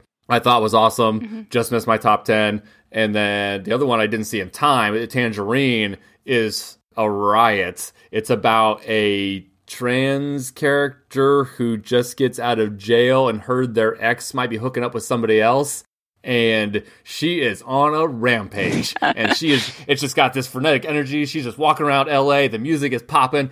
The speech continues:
Speaker 1: And she is gonna figure out what's going on. And <laughs> it's awesome. I highly recommend Tangerine as well.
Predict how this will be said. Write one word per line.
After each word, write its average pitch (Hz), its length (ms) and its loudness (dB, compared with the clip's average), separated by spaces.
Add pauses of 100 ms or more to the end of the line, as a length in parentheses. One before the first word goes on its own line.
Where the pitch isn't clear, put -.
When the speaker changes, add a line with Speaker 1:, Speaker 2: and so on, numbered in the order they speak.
(180)
Speaker 1:
And 110 180 -2
she 185 160 -4
is 131 120 -2
gonna 127 300 0 (180)
figure 175 300 2
out 120 140 0
what's 165 200 2
going 175 280 2
on. 107 320 2 (200)
And 147 280 0 (100)
<laughs> - 80 -12
it's - 320 -4 (200)
awesome. 131 640 -2 (320)
I 113 100 -2
highly 143 320 0
recommend 123 400 -2
Tangerine 113 400 -2
as 101 140 -6
well. 104 280 -2